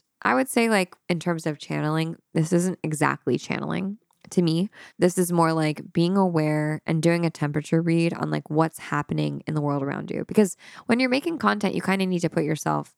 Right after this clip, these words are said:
you don't kinda need to, you should put yourself in the shoes of the people who are gonna be watching, listening, or reading your content, right? Where are they coming from? What's important to them? What do they need to hear? What are they going through? How are they feeling right now? How's this gonna land with them?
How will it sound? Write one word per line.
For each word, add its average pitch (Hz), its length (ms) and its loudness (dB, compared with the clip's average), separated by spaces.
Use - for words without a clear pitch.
you 185 80 0
don't - 240 -2
kinda 156 260 -4
need 156 200 -10
to, - 200 -6
you 196 320 0
should - 240 0
put 262 140 2
yourself 190 360 0
in 170 60 0
the 165 100 0
shoes 175 340 0
of 160 120 0
the - 80 -10
people 170 260 0
who 165 60 4
are 156 80 0
gonna 156 160 -2
be 151 280 -2
watching, 165 340 2
listening, 147 480 -2
or 147 140 0
reading 151 260 0
your 143 100 -2
content, 151 460 -8
right? 170 300 -2
Where 180 240 2
are 330 80 4
they 240 80 4
coming 170 240 2
from? - 340 -8
What's 175 260 0
important 190 360 0
to 165 80 -2
them? 156 320 -6
What 175 140 4
do 214 60 0
they 233 120 4
need 175 180 2
to 160 100 4
hear? 151 360 0
What 190 120 4
are 254 80 4
they 247 120 2
going 160 320 0
through? 147 320 -2
How 165 160 -2
are 262 100 4
they 196 100 4
feeling 151 340 -2
right 151 180 -4
now? 147 240 -4
How's 214 260 0
this 208 140 0
gonna 151 180 -4
land 147 220 -4
with 147 160 -8
them? - 260 -8